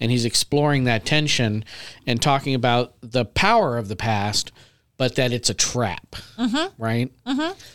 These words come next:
Speaker 1: So I think that's really kind of where he kind of comes down on this, which is the allure of the nostalgia is so strong, and I'm gonna get sucked back into it 'cause you really look good in those sunglasses,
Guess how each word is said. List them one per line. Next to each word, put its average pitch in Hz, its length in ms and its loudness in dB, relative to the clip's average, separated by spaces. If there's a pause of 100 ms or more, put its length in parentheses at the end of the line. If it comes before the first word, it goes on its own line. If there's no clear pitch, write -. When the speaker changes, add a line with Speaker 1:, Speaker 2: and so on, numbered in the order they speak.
(120)
Speaker 1:
So 127 180 2
I 127 60 2
think 165 260 0
that's 160 300 2
really 175 560 4
kind 165 340 0
of 151 80 2
where 139 220 2
he 135 100 2
kind 151 460 -2
of 139 100 -4
comes 131 340 0
down 113 340 0
on 92 160 -4
this, 92 280 -4
which 110 180 0
is 107 300 0 (1000)
the 131 140 2
allure 151 720 4
of 135 180 2
the 127 80 0
nostalgia 135 640 2
is 110 160 -2
so 143 260 4
strong, 139 720 2 (220)
and 117 540 0 (160)
I'm 107 220 -8
gonna 151 160 -2
get 196 160 -4
sucked 214 260 0
back 196 220 0
into 254 180 2
it 226 100 2
'cause 208 140 0
you 202 100 0
really 208 200 6
look 220 180 2
good 220 140 2
in 220 80 -4
those 214 160 2
sunglasses, 185 840 2